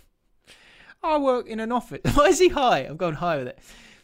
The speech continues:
Well, I work in an office with a lot of people who work early hours. So when I come in around eight, everything's turned on and I just sit down and work.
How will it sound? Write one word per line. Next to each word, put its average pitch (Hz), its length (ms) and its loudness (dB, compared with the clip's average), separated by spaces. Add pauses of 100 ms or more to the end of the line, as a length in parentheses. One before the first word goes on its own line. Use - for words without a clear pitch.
(260)
Well, 415 280 -8
I 311 120 -2
work 403 340 0
in 349 80 -4
an 294 140 -8
office 226 720 -6 (120)
with 247 300 -8
a 277 40 -8
lot 285 220 2
of 285 60 -10
people 277 420 -2
who 269 200 -6
work 269 400 0
early 277 400 0
hours. 277 480 -4
So 254 320 -2 (340)
when 302 120 -8
I 311 160 4
come 262 340 -10
in 247 100 -10
around 233 460 -8
eight, 190 260 2
everything's 247 500 -6
turned 247 440 -2
on 262 220 6
and 165 100 -4
I 190 100 0
just - 260 -8
sit - 260 -8
down 226 300 0
and 175 120 -8
work. 220 600 -4